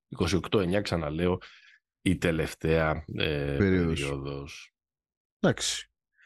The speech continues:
Speaker 2: Κάπως έτσι θα τελείωνε, λέω εγώ, να κάνω ένα full circle. Δηλαδή, το άσχη-, το πολύ άσχημο θα ήτανε, ε, το Nila in Manila,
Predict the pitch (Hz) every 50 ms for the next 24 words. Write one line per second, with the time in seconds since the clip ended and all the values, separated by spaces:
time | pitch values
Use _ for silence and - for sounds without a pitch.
0 | _ _ _ _ _ _ _ _ _ _ _ _ _ _ _ _ _ _ _ _
1 | _ _ _ _ _ - - 220 208 214 196 - 220 214 214 - 180 - - 127
2 | 117 117 113 104 95 92 90 87 90 87 - _ _ - 101 104 110 107 101 98
3 | 95 95 95 92 90 85 - - _ _ _ _ _ _ _ _ _ _ _ _
4 | _ _ - 104 107 104 - 113 110 110 110 107 107 107 104 98 - 110 104 92
5 | - - 104 95 87 - 92 85 82 - _ _ _ _ _ _ _ _ _ _
6 | 107 107 104 107 117 127 131 135 135 135 135 131 - - _ _ _ _ _ -
7 | - - - _ _ _ _ _ _ _ - 131 127 139 151 165 - - - 127
8 | 110 139 127 120 139 139 156 165 165 165 160 - - 147 139 131 143 131 135 143
9 | 139 135 123 120 117 110 104 101 95 98 - _ _ _ _ _ _ _ _ _
10 | _ _ _ _ _ _ _ _ _ _ _ _ _ _ _ - 117 113 113 110
11 | 110 107 107 98 113 113 113 120 127 127 127 123 120 117 120 113 107 107 120 127
12 | 143 165 185